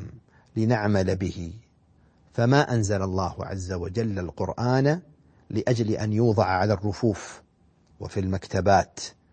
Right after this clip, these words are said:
وتزين به المكاتب، وإنما أنزل ليعمل به.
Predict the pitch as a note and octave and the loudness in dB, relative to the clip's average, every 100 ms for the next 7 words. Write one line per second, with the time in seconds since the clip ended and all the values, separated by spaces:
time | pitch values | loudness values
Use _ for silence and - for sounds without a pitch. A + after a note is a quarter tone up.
0 | _ - - G#2+ B2+ A#2 C#3+ C3 A2+ G#2 | _ -16 -8 -2 2 6 6 6 4 2
1 | G2 F#2+ F2+ F2+ G2 F2+ - - - _ | 2 0 0 2 2 2 0 -10 -12 _
2 | _ _ _ _ - F#2+ C#3+ C3 A2+ G2 | _ _ _ _ -8 0 4 6 4 2
3 | F2+ - C#3 E3+ F#3 F3+ G3+ G#3 - _ | 0 2 4 4 4 4 2 0 -16 _
4 | _ - G2+ A#2+ C#3+ D#3 F3+ C3+ F#2 F#2 | _ -6 2 4 6 6 4 4 0 -4
5 | F#2+ E2 | -6 -6